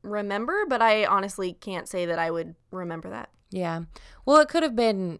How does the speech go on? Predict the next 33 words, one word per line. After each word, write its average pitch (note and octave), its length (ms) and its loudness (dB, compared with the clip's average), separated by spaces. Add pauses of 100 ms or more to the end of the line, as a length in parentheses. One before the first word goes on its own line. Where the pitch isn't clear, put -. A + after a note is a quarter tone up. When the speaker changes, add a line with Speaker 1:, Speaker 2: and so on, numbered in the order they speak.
(140)
Speaker 2:
it G3+ 140 2
could A3 140 -2
have G3 100 -2
been F3+ 160 0
pretty D#3 520 -6 (260)
small D#3+ 480 -2
amounts D#3+ 480 -2
because E3 340 -6
Speaker 1:
Mm-hmm. - 120 -8
Speaker 2:
eventually G3+ 420 -2
that's E3+ 280 -2
what E3+ 140 -4
they D#3+ 80 -4
used D#3 260 -6
to D#3 80 -8
identify D3+ 560 -6
him. D3 380 -10
Speaker 1:
Yeah. - 120 -10 (200)
And F#4 100 2
I B4+ 140 6
didn't A#4+ 180 8
read A4+ 160 6
that A4 160 4
much A4 200 -4
of C#4+ 80 -4
it, - 260 0
so B3 340 -2
Speaker 2:
Yeah. D3+ 300 0
Speaker 1:
I C#4 280 -6
just - 240 -12
might A#3+ 180 -8
not B3 120 -8
remember. B3 300 -6